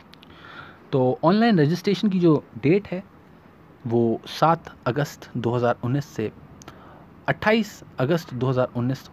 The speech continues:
ऑनलाइन अप्लाई करने की डेट है। पेमेंट, अ, करने की जो डेट है वो है सात अगस्त से अट्ठाईस अगस्त। कॉल लेटर्स जो होंगे प्री एग्जाम के लिए और प्री ट्रेनिंग के लिए, सॉरी,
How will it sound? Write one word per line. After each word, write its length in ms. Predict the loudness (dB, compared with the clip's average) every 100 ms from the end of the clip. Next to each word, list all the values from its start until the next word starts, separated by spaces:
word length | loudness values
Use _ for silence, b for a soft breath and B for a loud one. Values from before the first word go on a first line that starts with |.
| 0
ऑनलाइन 400 | 2 2 -2 -4 -10
अप्लाई 240 | -2 -2 0
करने 220 | -2 -2
की 80 | -2
डेट 260 | -4 -6
है। 60 | -12 -16 -20 -20 -20 -20 B B B -2
पेमेंट, 500 | 2 4 4 2 0
अ, 300 | 0 0 -2 -8 -14 -18 -10 0
करने 240 | 2 2
की 140 | 0
जो 140 | 0 2
डेट 300 | 2 -2 -4
है 140 | -16 -12
वो 120 | -8 -2
है 260 | -2 -4 -10 -14
सात 360 | 0 2 2
अगस्त 220 | -2 -4 -6
से 140 | -6
अट्ठाईस 380 | -4 -4 -6 -6
अगस्त। 300 | -8 -10 -16 -18 -18 -18 -18 -18 -18 -18 -16 -16 -16 -12 0
कॉल 180 | 4 6
लेटर्स 500 | 6 4 2 0 -8 -4
जो 120 | 2
होंगे 340 | 4 4 2 -4 -10 -14 -14 -12 2
प्री 240 | 8 8
एग्जाम 540 | 8 2 4 4 4
के 160 | 2 0
लिए 280 | 0 -4 -6 -14 -16 -2 4
और 100 | 4
प्री 280 | 4 4 4
ट्रेनिंग 360 | 4 4 4
के 120 | 2 0
लिए, 140 | 0
सॉरी, 280 | -2 -4